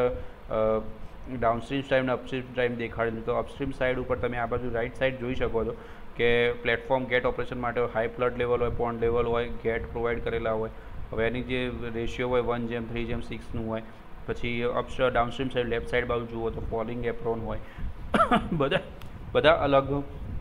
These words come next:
અલગ term છે, એ તમે જોઈ લેજો. હવે કેનાલ હેડ રેગ્યુલેટર શું વસ્તુ છે? તો canal head regulator is the structure constructed at the head of canal taking off from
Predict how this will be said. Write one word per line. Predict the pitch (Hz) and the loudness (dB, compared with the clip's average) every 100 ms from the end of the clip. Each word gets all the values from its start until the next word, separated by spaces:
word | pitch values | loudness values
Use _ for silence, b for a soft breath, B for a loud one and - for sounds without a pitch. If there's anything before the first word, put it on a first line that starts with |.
| - - - - - | -4 -6 -8 -8 2
અલગ | 131 131 | 2 4
term | 131 131 131 | 4 6 4
છે, | - 120 139 - | 2 0 0 -4
એ | 120 | 0
તમે | 123 123 | 0 0
જોઈ | 117 110 110 | -2 0 0
લેજો. | 107 110 147 B B B | 0 0 -4 B B B
હવે | 113 110 127 127 | 2 6 6 4
કેનાલ | 127 131 143 147 | 0 2 4 4
હેડ | 135 | 4
રેગ્યુલેટર | 147 147 147 - | 2 -2 -4 -2
શું | 143 | 2
વસ્તુ | 127 120 127 117 | 2 0 -4 -4
છે? | |
તો | 113 120 | -6 -2
canal | 123 143 | -2 0
head | 143 | 0
regulator | 139 135 139 | -2 -2 -4
is | 139 | -2
the | 135 | -4
structure | 117 - 139 | -6 -6 -6
constructed | 120 113 131 - 139 | -4 -4 -4 -2 -2
at | - 123 123 123 | 0 -2 -2 -4
the | 131 | -2
head | 110 127 | 0 0
of | 131 127 - - | 0 -4 -6 -2
canal | 117 131 131 B B B 120 | 0 2 0 B B B -4
taking | 120 139 | 0 0
off | 131 135 - - | 0 -2 -4 0
from | 127 127 | 2 2